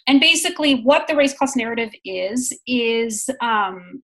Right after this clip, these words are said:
it's a three-part structure, and the order really matters. Uh, it, every winning race class narrative message begins in a shared value. That could sound like, no matter what we look like or where we come from, most of us believe that people who work for a living ought to earn a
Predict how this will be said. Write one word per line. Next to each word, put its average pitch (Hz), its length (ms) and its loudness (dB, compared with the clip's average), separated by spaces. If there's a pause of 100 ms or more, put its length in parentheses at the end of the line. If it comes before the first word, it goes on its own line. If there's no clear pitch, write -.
(260)
it's 285 160 2
a 277 60 4
three-part 311 580 0
structure, - 640 -8
and 208 140 -2
the 196 60 -2 (100)
order 214 340 -8
really 220 260 0
matters. 196 600 -4 (440)
Uh, 233 340 4
it, 240 580 2
every 277 440 2
winning 240 320 4
race 220 180 -4
class - 240 -6
narrative 214 280 -4
message 196 460 -4
begins 226 400 -4
in 220 200 -8
a 202 40 -8
shared 202 520 -6
value. 180 540 -4
That 214 200 0
could 254 140 -8
sound 208 380 -2
like, 185 380 0 (300)
no 240 60 -4
matter 233 260 2
what 226 160 0
we 240 100 -4
look 226 220 -8
like 220 200 -2
or 208 80 -4
where 214 240 -6
we 214 220 -8
come 214 300 -4
from, 196 460 0 (380)
most 247 380 2
of 240 100 -2
us 214 180 0
believe 208 380 -8
that 202 100 -8
people 240 180 -6
who 220 100 -8
work 208 360 -4
for 233 80 -8
a 190 60 -8
living 190 200 -6
ought 190 140 -4
to 180 60 -6
earn 185 260 -8
a 165 60 -12